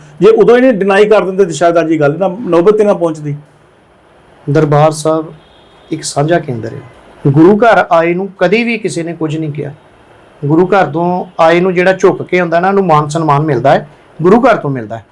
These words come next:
Speaker 1: ਜੀ।
Speaker 2: ਗੁਰੂ ਘਰ ਦੇ ਉੱਤੇ ਕੋਈ ਵੀ ਸਿੱਖ ਦਾਅਵਾ ਨਹੀਂ ਕਰ ਸਕਦਾ। ਉਹ ਅਕਾਲ ਦਾ ਤਖਤ ਹੈ, ਉਹ ਪਾਤਸ਼ਾਹ ਦਾ ਘਰ ਆ।
Speaker 1: ਹੂੰ।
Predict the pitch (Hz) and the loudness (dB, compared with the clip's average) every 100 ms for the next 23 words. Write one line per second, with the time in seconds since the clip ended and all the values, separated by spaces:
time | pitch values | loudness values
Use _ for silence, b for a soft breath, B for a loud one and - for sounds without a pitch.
0 | 123 113 107 _ _ _ - 147 165 208 | -14 -12 -14 _ _ _ -8 0 2 4
1 | 220 156 165 175 180 180 196 196 170 160 | 2 2 -2 -4 -2 -2 -2 -4 -6 -4
2 | 156 175 180 214 147 - 147 156 151 175 | -4 -2 -4 -4 -4 -4 -4 -4 -2 2
3 | 165 - 156 151 170 180 180 185 196 190 | 2 4 2 4 2 -2 -4 -4 -4 -2
4 | 196 175 165 165 - 202 190 165 117 120 | -2 2 2 2 0 0 2 2 0 -4
5 | 113 139 | -8 -10